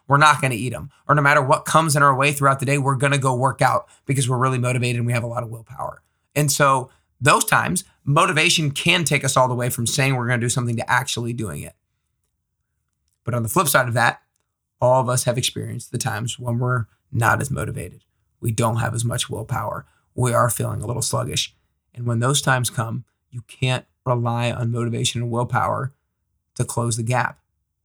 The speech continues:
Willpower is overrated. Micro habits are underrated because they close the gap that willpower doesn't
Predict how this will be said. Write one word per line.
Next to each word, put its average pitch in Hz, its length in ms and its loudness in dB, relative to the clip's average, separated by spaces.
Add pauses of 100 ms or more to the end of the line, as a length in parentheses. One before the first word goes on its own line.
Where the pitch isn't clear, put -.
(200)
Willpower 131 680 4
is 123 160 -2
overrated. 120 600 -2
Micro 135 440 2
habits 123 340 0
are 120 160 -4
underrated 120 580 -4
because 120 260 -8
they 120 100 -4
close 120 360 -6
the 120 80 -4
gap 117 360 -8 (420)
that - 240 -4
willpower 113 720 -6 (380)
doesn't 123 460 -6